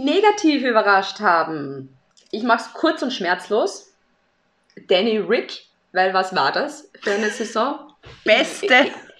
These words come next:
Speaker 1: da will ich nicht einmal mehr drüber reden, weil da war gar nichts. Ich, ich kann ebenso von der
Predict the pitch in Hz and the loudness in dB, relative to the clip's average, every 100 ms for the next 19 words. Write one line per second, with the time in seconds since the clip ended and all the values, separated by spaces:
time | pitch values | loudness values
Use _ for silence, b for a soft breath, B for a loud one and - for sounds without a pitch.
0 | B B B - 226 254 294 240 226 - | B B B -2 2 4 4 4 2 2
1 | 320 320 320 320 247 269 240 180 180 175 | 2 2 2 0 -2 -2 2 2 2 -2
2 | 214 214 247 247 - 226 240 - - 185 | -4 -2 0 0 0 2 0 0 0 4
3 | 165 156 139 - 190 233 262 - 285 285 | 4 4 -2 -4 -2 -2 -4 0 0 0
4 | - - B B B B B B B 320 | -8 -16 B B B B B B B -8
5 | - - - 208 214 339 285 262 247 220 | -6 -8 0 4 4 2 -2 -2 0 -2